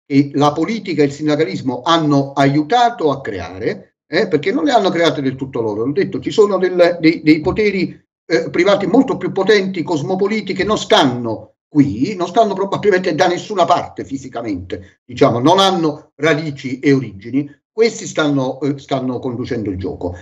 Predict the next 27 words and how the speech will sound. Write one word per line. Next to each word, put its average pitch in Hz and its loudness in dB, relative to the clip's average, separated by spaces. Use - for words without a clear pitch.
ma 135 4
si 147 4
sarebbe 156 6
potuti, 147 0
si, 139 2
si 147 2
sarebbe 147 6
potuto, 151 0
eh, 135 6
eh, 135 4
opporre 185 4
molto 185 -2
di 160 -6
più 202 -6
fin 220 -4
dagli 196 0
anni 170 4
novanta, 90 -4
ed 147 2
è 151 8
stato 160 4
dagli 160 2
anni 214 2
novanta 147 2
che 131 -4
è 131 -4
cominciata 147 -2